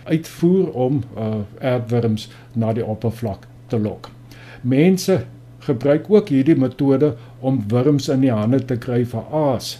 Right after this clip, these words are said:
vir visvang. In sommige lande is daar selfs wurmbekoring kompetisies waarin baie mense deelneem. Allerhande vreemde maniere word gebruik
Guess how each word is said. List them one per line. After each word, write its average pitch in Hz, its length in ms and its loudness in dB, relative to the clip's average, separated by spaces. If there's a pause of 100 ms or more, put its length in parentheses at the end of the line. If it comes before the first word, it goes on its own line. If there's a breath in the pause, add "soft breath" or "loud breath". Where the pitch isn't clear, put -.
(160)
vir 120 120 -4
visvang. 127 500 -2 (340 loud breath)
In 117 100 -2
sommige 170 420 2
lande 143 340 4
is 127 140 -2
daar 120 160 -2
selfs 147 460 -2 (260 loud breath)
wurmbekoring 143 1500 2 (240 loud breath)
kompetisies 151 960 2 (120)
waarin 139 640 0
baie 127 340 2 (220 loud breath)
mense 131 560 2 (320 loud breath)
deelneem. 123 640 2
Allerhande 143 560 2
vreemde 165 520 2
maniere 139 540 2
word 120 300 -2
gebruik 120 480 -2